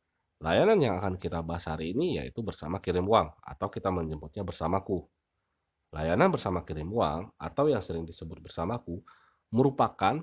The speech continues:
layanan Arta Jasa yang memudahkan masyarakat dalam melakukan pengiriman uang, baik untuk tujuan rekening bank atau e-money, maupun diambil secara tunai pada loket-loket mitra yang bekerja sama dengan Arta Jasa, seperti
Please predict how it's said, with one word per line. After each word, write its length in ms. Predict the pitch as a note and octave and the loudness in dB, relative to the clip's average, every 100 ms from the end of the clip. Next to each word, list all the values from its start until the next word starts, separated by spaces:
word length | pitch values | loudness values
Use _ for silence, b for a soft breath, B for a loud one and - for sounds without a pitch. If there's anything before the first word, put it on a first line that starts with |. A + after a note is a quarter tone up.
| - | -2
layanan 480 | A2 A2 G#2+ G#2 C3+ | 2 4 4 2 0
Arta 240 | - - F2+ | -2 -4 -4
Jasa 320 | E2 - A#2 | -4 -4 -4
yang 240 | D3+ C#3+ D3+ | -2 0 2
memudahkan 560 | C3+ B2 A2+ G#2+ - B2 | 2 2 0 -2 -2 -2
masyarakat 480 | G2+ G2+ F#2+ F2 B2 | -2 -2 -6 -6 -8
dalam 400 | G#2 G2+ B2 G#2 | -4 -2 -2 -4
melakukan 320 | D#2+ - G2+ | -8 -6 -6
pengiriman 480 | - F#2 F2+ F2+ F#2+ | -6 -8 -6 -2 2
uang, 320 | C#3+ C3 E2+ - _ _ _ _ _ _ _ _ _ | 4 4 2 -6 _ _ _ _ _ _ _ _ _
baik 400 | D#2+ F2 A#2+ - | 0 2 2 -2
untuk 240 | F#2 E2+ | -6 -6
tujuan 320 | E2 E2 D#2 | -4 -2 -4
rekening 320 | D#2 D2 D#2 | -8 -8 -6
bank 320 | D#2 F#2 F#2+ F#2+ | -2 0 -2 -6
atau 320 | - F2 F2 F2+ | -14 -6 -4 -2
e-money, 480 | F2 D2+ E2+ D#3+ - _ _ _ | -2 -2 -4 -6 -8 _ _ _
maupun 400 | - G#3+ A2 A3 | -2 -2 0 0
diambil 480 | F#3 B2 F#2+ G#2+ D3+ | 2 4 2 2 0
secara 240 | - G2 F#2 | -2 -6 -4
tunai 320 | - G#2+ B2 B2+ | 0 2 2 0
pada 240 | E2 E2 | -6 -6
loket-loket 640 | E2 E2 F#2 F2 - G2 | -8 -8 -8 -8 -8 -12
mitra 320 | E2 - G#2 D3 | -12 -6 -4 -2
yang 240 | A#2+ G#2+ | -2 -4
bekerja 320 | F#2 F#2+ F#2 | -8 -8 -8
sama 240 | - F2+ A2 | -6 -6 -6
dengan 320 | F#2 E2 F2 | -6 -6 -8
Arta 240 | E2+ E2 | -10 -8
Jasa, 400 | E2 E2 G2 D#2 - b b b b b | -6 -2 -2 -4 -10 b b b b b
seperti 640 | - - F2+ G#2+ G2+ D2+ | -10 -10 -2 -2 0 -4